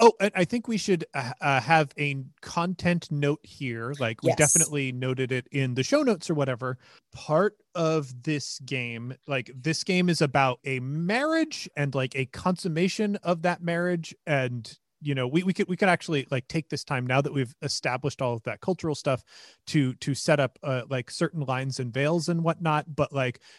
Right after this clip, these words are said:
Speaker 1: we are going to be noting things about physical appearance, and there will be a bit of a sexual undertone to the other scenes that we're gonna do.
Speaker 2: Yeah, that's a great note to have. Do you want to do, like, a quick,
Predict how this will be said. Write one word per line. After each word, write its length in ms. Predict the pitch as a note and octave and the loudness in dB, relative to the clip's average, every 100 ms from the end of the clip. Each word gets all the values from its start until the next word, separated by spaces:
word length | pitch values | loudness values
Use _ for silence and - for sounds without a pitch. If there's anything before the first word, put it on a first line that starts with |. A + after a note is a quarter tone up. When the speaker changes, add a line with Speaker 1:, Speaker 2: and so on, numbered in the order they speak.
| _ | _
Speaker 1:
we 160 | C#3 D3 | -2 0
are 80 | D3+ | 2
going 300 | C#3+ D3+ C#3+ | 0 -2 -4
to 100 | C#3+ | -6
be 380 | C3+ C3+ B2+ B2+ | -4 -2 -4 -6
noting 640 | D3 C#3+ D3+ D#3+ E3 D#3+ | -4 0 4 4 4 0
things 460 | D#3 - D3 C#3+ C3 | -2 -2 -2 -4 -6
about 280 | D3+ B2+ A2 | -6 -6 -6
physical 420 | C#3 A#2+ - B2 | -6 -6 -8 -10
appearance, 640 | A2 - - C#4 C4 A#3 - | -12 -10 -4 -2 -2 -2 -6
and 320 | - D#3 D3 - | -2 -2 -2 -4
there 160 | D3+ D3+ | -2 0
will 180 | D3 D3 | 0 -2
be 400 | D3 D3 C#3+ C#3+ | -2 0 0 -2
a 180 | C#3 C3 | -2 -2
bit 220 | B2 D#3+ | -2 -2
of 120 | D#3+ | -2
a 240 | C#3+ C3+ B2+ | 0 0 -2
sexual 600 | - - D3 - D3 C#3 | -4 -6 -6 -4 -4 -2
undertone 800 | C3+ C#3 C3 B2 - A2+ G#2+ G#2 | -2 -4 -2 -4 -8 -12 -12 -16
to 520 | - - A#2 A2 G#2+ G#2+ _ _ _ | -16 -12 -10 -10 -12 -16 _ _ _
the 260 | C3+ B2 C3+ - | -14 -6 -4 0
other 280 | C3+ C3 | 0 0
scenes 520 | A#2+ - B2 G#2 G#2 - | -2 -4 -6 -6 -12 -14
that 160 | A2+ | -12
we're 100 | A#2+ | -10
gonna 240 | A2 A#2 G#2+ | -10 -8 -8
do. 320 | G#2+ G#2 - _ _ _ _ _ _ _ | -12 -18 -20 _ _ _ _ _ _ _
Speaker 2:
Yeah, 220 | G#3+ F#3 - | 4 6 4
that's 160 | G3 | -2
a 60 | G3+ | -2
great 240 | F3+ F3 | -4 -4
note 160 | D#3 - | -6 -8
to 100 | - | -10
have. 280 | - - - _ - | -10 -10 -12 _ -2
Do 100 | B3 | 4
you 220 | D4+ F#4+ | 6 6
want 280 | D#4+ C4 - | 6 2 0
to 280 | - D#4 D#4 C4 | -4 -2 -2 -6
do, 520 | - G#3 A#3 B3+ B3 - - - | -4 -4 -2 -2 -4 -10 -10 2
like, 280 | F3 E3+ - | 2 2 -2
a 60 | E3+ | -6
quick, 360 | - F#3+ F#3+ | 0 0 0